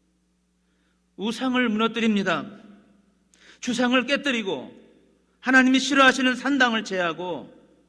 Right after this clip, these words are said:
목상을 깨트려 버리면서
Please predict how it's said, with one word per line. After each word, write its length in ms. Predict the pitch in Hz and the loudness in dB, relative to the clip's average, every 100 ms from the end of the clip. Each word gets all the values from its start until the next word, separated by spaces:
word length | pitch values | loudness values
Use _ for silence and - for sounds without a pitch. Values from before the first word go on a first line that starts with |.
| _ _ _ _ _ _ _ _ _ | _ _ _ _ _ _ _ _ _
목상을 540 | 170 190 190 208 202 202 | -6 -6 0 2 2 2
깨트려 400 | 233 226 220 202 | -2 0 0 0
버리면서 760 | 180 185 170 147 147 147 147 | 0 -2 -4 -8 -8 -10 -10